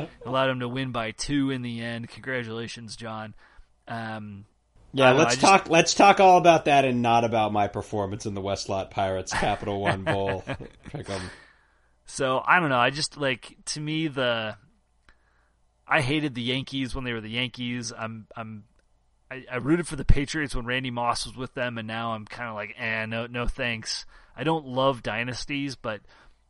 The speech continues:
Speaker 1: this is one that, I, like, for whatever reason, it doesn't bother me that much. And maybe I'm, I'm especially sensitive to it because, uh, as, as folks well know, like, I married into the Notre Dame family, and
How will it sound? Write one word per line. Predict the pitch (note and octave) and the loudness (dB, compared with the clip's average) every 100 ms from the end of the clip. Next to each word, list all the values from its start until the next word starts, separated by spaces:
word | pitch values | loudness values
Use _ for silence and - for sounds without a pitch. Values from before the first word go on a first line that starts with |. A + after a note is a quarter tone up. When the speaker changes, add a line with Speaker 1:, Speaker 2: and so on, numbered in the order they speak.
| A#2 | -6
Speaker 1:
this | D#3 D#3 | -4 -2
is | A#3+ E3 | -4 0
one | F3 F#3+ | 0 2
that, | F3 | 0
I, | C3 A#2+ | 0 -2
like, | C3+ B2 | -4 -4
for | - C3+ | -4 -2
whatever | C#3 D#3+ E3+ | 0 0 0
reason, | F3 D3+ | -2 -2
it | |
doesn't | B2+ D3 D3+ | -4 -6 0
bother | C#3 F3 F#3+ | 2 2 0
me | D#3+ | -2
that | A#2+ A2+ | -2 -4
much. | G#2+ G#2+ G2 - | -6 -8 -8 -10
And | B2+ A#2+ A2+ A2+ - - - - - | -8 -8 -8 -10 -16 -20 -20 -20 -4
maybe | C#3+ F3 G#3 | 0 2 0
I'm, | F3+ D3+ | 0 -2
I'm | C#3+ C3 | -4 -4
especially | - C3+ A#2+ C3 | -4 -4 -4 -6
sensitive | C#3+ C#3+ C#3+ - | -6 -6 -8 -4
to | D3+ | -6
it | C#3+ | -6
because, | C3 B2+ A#2 A2+ - _ | -8 -6 -6 -6 -14 _
uh, | A#2+ A2 G#2+ G#2 | -10 -8 -8 -8
as, | A#2+ A#2+ - - | -8 -8 -10 -10
as | A#2+ A#2 | -8 -6
folks | C#3 B2+ - | -6 -6 -4
well | C3 | -2
know, | A#2+ A#2+ A2+ | -2 -4 -4
like, | G#2+ G2+ | -6 -8
I | A#2+ | -8
married | A#2 B2 B2 | -2 -2 -2
into | A#2 A#2 | -4 -6
the | G#2 A2 | -6 -6
Notre | A#2 G#2+ | -4 -4
Dame | A#2 A2+ A2+ G#2+ - _ _ | -4 -4 -6 -10 -16 _ _
family, | - A#2 A2 A2+ G#2 G2+ - | -8 -6 -4 -6 -8 -10 -10
and | A2 G#2+ G2+ | -8 -8 -10